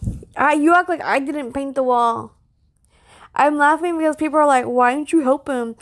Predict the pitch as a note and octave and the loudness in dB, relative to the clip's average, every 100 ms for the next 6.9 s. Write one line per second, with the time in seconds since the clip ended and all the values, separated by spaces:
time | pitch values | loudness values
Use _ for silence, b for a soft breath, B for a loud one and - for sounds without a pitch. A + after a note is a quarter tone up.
0 | B B - E4 E4+ F4 C#4+ F4+ G4+ A4+ | B B -2 0 2 0 0 0 0 2
1 | G#4 D#4 D4 F#4+ E4 - B3+ D4 - - | 2 4 4 6 4 4 -2 -2 -4 -6
2 | - E4 - D4+ E4 E4+ E4+ - C#4 C4+ | -6 -10 -8 -6 -6 -4 -2 2 0 2
3 | D4 D#4+ B3+ B3 B3+ - D#4 D#4+ D4 D4+ | 0 0 -2 -2 -4 -2 -2 -2 -4 -4
4 | D4+ C#4+ B B B C#4 C4+ C4+ D4+ D4+ | -4 -8 B B B -6 -2 2 2 2
5 | D4 C#4+ - C#4 C4+ C4+ C4 B3 C#4+ C#4 | 2 -2 0 -2 -2 0 0 0 -4 -6
6 | - - D4 B3 C4+ D#4 - - - | -4 -4 -4 -6 -4 -4 -4 -10 -16